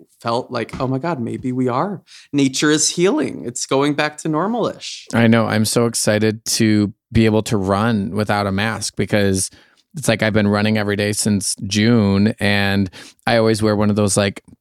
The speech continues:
Speaker 2: neck gaiters or buffs or whatever you wanna call it. And if I'm by myself or if I'm in an area where I don't see people, I'll, like, pull it down. But whenever I would pass groups or run by people on the sidewalk, I would, like, pull it up and kind of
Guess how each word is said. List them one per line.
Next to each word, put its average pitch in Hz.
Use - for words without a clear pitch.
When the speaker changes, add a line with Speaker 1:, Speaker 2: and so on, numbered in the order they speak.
Speaker 2:
neck 113
gaiters 104
or 98
buffs 107
or 113
whatever 104
you 104
wanna 98
call 104
it. 101
And 113
if 139
I'm 143
by 160
myself 127
or 120
if 110
I'm 113
in 107
an 113
area 110
where 107
I 104
don't 104
see 107
people, 101
I'll, 101
like, 101
pull 101
it 95
down. 98
But 101
whenever 107
I 104
would 101
pass 101
groups 156
or 120
run 107
by 101
people 107
on 98
the 101
sidewalk, 135
I 110
would, 107
like, 110
pull 104
it 107
up 120
and 104
kind 104
of 98